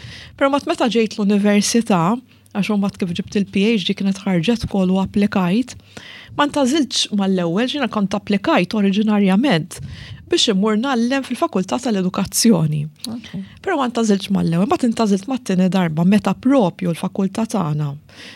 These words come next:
Speaker 1: Fakultà Tisja fis-Soċjetà,
Speaker 2: Ekku.
Speaker 1: kienet, kienet ġdida, ġifieri jiena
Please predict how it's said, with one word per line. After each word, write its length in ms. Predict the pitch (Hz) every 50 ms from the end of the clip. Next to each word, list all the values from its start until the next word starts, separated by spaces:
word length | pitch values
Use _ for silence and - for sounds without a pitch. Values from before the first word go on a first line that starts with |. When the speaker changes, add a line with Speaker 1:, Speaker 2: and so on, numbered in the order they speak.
| - -
Speaker 1:
Fakultà 380 | - - 196 208 190 190 196 185
Tisja 280 | 190 202 - - 196
fis-Soċjetà, 800 | 156 - 185 - - - 175 156 - - 226 202 - - 165 156 151 151 - - _ - -
Speaker 2:
Ekku. 240 | - - 190 156 -
Speaker 1:
kienet, 380 | 185 175 170 165 - - - -
kienet 320 | - 170 170 165 151 165
ġdida, 460 | 165 185 214 214 311 285 240 214 262 240
ġifieri 280 | 202 196 180 240 262
jiena 140 | 240 196 175